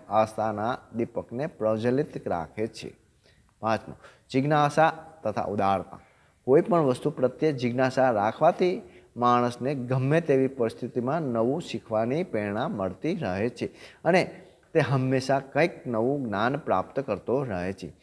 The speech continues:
ઉદારતા તથા ખુલ્લા વિચારો રાખવાથી વ્યક્તિત્વ વિકસિત થાય છે અને બીજા લોકોને પણ પોતાના બનાવી શકાય છે. આમ, જિજ્ઞાસા તથા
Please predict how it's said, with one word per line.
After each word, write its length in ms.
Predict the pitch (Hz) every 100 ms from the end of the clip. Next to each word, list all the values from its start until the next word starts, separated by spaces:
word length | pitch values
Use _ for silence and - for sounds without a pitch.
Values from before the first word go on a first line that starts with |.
| _ _
ઉદારતા 680 | 117 123 127 123 131 135 147
તથા 420 | 139 117 - 104
ખુલ્લા 560 | 95 - 160 156 151 143
વિચારો 500 | 139 135 127 123 117
રાખવાથી 580 | 110 117 - 135 165 170
વ્યક્તિત્વ 680 | 127 139 175 - 147 160
વિકસિત 500 | 131 104 107 - -
થાય 380 | - - 90 90
છે 140 | 113 -
અને 400 | - 180 175 120 - - _ -
બીજા 320 | 143 127 135
લોકોને 500 | 135 110 - 123 135
પણ 460 | 156 - 196 160 117
પોતાના 640 | 113 110 113 117 110 117 135
બનાવી 520 | 107 98 90 98 131
શકાય 500 | - 82 - 90 107
છે. 220 | - 120 -
આમ, 300 | 131 156 113 85 - - _ -
જિજ્ઞાસા 760 | 117 120 127 127 139 151 196 185
તથા 380 | 107 - 95 87